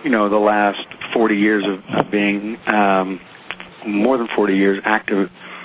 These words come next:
um, with respect to this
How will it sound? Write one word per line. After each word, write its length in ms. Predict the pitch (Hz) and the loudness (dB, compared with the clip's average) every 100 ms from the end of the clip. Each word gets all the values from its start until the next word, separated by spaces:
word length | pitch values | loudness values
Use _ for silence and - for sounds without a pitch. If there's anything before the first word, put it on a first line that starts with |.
| - - - | -14 -14 -4
um, 800 | 120 107 104 98 95 98 95 95 95 - - - - - - - - - | 0 2 2 2 0 -2 -4 -8 -12 -6 -6 -6 -16 -20 -20 -20 -20 -4
with 100 | 117 | -2
respect 400 | - - - 104 | 0 -2 0 -2
to 80 | - | -2
this 160 | 101 | -2